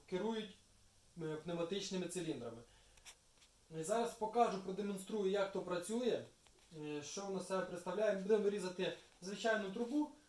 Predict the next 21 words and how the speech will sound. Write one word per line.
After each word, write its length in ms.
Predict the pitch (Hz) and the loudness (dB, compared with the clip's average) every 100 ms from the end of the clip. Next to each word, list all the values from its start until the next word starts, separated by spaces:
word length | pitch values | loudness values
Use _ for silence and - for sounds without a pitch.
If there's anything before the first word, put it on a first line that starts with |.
| - | -20
для 240 | 175 175 190 | -12 -4 -2
наглядності, 600 | 190 208 240 214 - 165 | 2 4 4 4 -4 -6
просто 340 | - 170 165 | 0 0 0
щоб 180 | - 160 | -6 -4
ви 80 | 170 | -2
бачили. 460 | 147 131 - 127 123 - - _ _ 151 143 | 0 -2 -4 -12 -12 -20 -20 _ _ -20 -8
Пила 300 | 196 233 240 | 2 6 6
обкатана 720 | 208 190 - 214 214 190 175 | 4 -2 0 2 2 2 0
на 200 | 170 185 | 0 -2
сто 260 | - 196 190 | -4 -2 -2
п'ятдесятому 720 | 175 170 156 190 180 160 156 | -2 -8 -8 0 0 0 -8
кругляку. 640 | 160 156 156 151 269 320 - - - - - | -6 -2 -2 -2 -4 -6 -10 -20 -20 -20 -20
Все 260 | - - 208 | -10 0 0
працює 380 | 208 190 190 175 | 2 -2 -2 -4
чудово, 500 | 190 185 240 233 196 | -4 4 6 6 2
рівненько 420 | 190 196 190 185 | 0 -2 -2 -2
ріже, 380 | 240 294 233 190 - _ - | -2 0 0 -2 -8 _ -18
швидко. 640 | - 196 277 269 240 - - _ _ _ - | -6 0 0 2 0 0 -8 _ _ _ -8
І 100 | 190 196 196 196 190 185 180 | -6 -4 -4 0 4 4 4
різниця 540 | 180 196 247 233 196 | -2 0 0 2 2
між 560 | 190 208 208 151 - | 2 2 0 0 -8